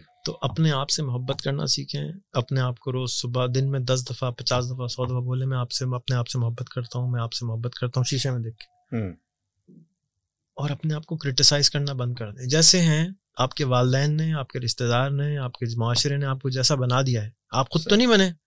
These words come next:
Speaker 2: جی۔
Speaker 1: آپ اردو کیوں بول رہے ہیں، جاپنیز کیوں نہیں بول رہے؟ اس لیے کہ معاشرے نے آپ کو
Speaker 2: معاشرے
Speaker 1: سکھائی
Speaker 2: نے
Speaker 1: ہے۔
Speaker 2: سکھایا ہے۔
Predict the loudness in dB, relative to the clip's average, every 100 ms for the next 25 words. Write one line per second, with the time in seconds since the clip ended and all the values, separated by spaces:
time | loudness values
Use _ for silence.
0 | -12 -10 -10 -6 2 4 6 4 4 6
1 | 6 6 6 6 6 2 4 4 4 0
2 | -2 -10 _ _ _ _ _ _ _ _
3 | _ -4 0 0 0 0 2 4 6 6
4 | 4 2 0 0 2 2 0 2 0 -2
5 | -8